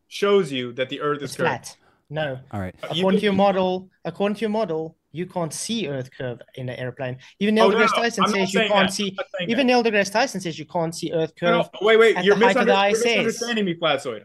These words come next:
Speaker 1: Hold on, you're misunderstanding me. When I say look out the window and see that it's curved, I'm saying you can look at the land that you're passing,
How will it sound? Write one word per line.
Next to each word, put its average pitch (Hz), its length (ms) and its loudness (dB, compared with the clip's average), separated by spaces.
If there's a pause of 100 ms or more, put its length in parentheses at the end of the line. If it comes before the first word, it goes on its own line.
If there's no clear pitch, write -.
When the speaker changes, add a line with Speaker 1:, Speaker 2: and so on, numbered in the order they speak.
(100)
Speaker 1:
Hold 208 160 4
on, 120 240 0
you're 143 100 -4
misunderstanding 196 720 -4
me. 98 160 -16
When 139 160 -4
I 196 80 0
say 220 180 0
look 208 180 0
out 208 160 2
the 175 60 -4
window 170 460 -2
and 135 180 -8
see 190 160 -10
that 175 120 -2
it's 156 120 -6
curved, 165 300 -2
I'm 165 160 -4
saying 170 320 -4 (220)
you 190 120 -4
can 190 200 -2
look 220 340 2
at 175 200 -4
the 170 120 2
land 180 580 -4
that 170 180 -2
you're 175 220 0
passing, 190 640 -6